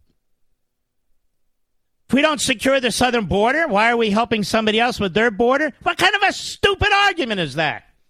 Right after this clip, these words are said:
We should secure our border. But the reason the other border needs to be secured, too, is to protect us.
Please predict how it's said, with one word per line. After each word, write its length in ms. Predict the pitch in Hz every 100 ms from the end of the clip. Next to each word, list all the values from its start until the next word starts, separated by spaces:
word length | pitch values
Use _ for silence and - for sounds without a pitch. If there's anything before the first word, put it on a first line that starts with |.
| _ _ _ _ _ _ _ _ _
We 160 | 233 311
should 220 | - 302
secure 460 | - 269 277 311 311
our 160 | 240
border. 480 | 185 226 202 143 98 - - - - _ _ _ _ _ _ _ _ _ _ _ _ _ -
But 140 | 269
the 120 | 294
reason 380 | 294 349 254 285
the 140 | 285
other 200 | 294 302
border 300 | 226 262 262
needs 260 | 247 254 -
to 80 | 240
be 180 | 254 233
secured, 480 | 240 196 240 254
too, 120 | 208 294
is 120 | -
to 100 | 294
protect 520 | - 330 - 349 330
us. 540 | 370 381 233 - -